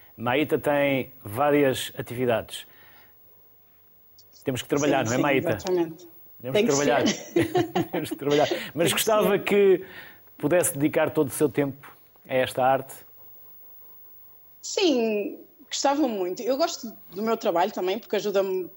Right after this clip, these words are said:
Speaker 2: pronto, tenho que falar vários idiomas, então também me ajuda a desenvolver e a, e a, e a aprender mais. Ah, mas gostava no futuro, quem sabe, abrir um negócio com,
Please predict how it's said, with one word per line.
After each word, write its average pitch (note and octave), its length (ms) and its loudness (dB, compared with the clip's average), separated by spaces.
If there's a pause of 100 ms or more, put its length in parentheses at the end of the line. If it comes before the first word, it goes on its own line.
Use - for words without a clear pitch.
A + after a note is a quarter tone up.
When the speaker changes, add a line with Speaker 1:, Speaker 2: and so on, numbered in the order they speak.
(180)
Speaker 2:
pronto, D#3+ 260 -6
tenho E3 160 -10
que - 60 -12
falar F#3 180 2
vários F#3 240 2
idiomas, G3 340 2
então G#3 220 -6
também G#3 280 -2
me G3+ 80 0
ajuda G#3 360 2
a G3+ 140 0
desenvolver G3+ 680 -2
e G3 140 0
a, F#3+ 120 2
e G#3 120 -2
a, E3+ 100 -4 (280)
e F#3+ 40 -8
a F3 40 -6
aprender F#3 360 -6
mais. D#3+ 400 -8 (420)
Ah, G3+ 300 4
mas G3+ 220 -4
gostava G#3 360 -4
no A3+ 100 -8
futuro, - 340 -8
quem G#3 160 -8
sabe, F#3 260 -6
abrir F#3+ 220 -2
um G3 60 -4
negócio F#3+ 580 -2
com, E3+ 460 -4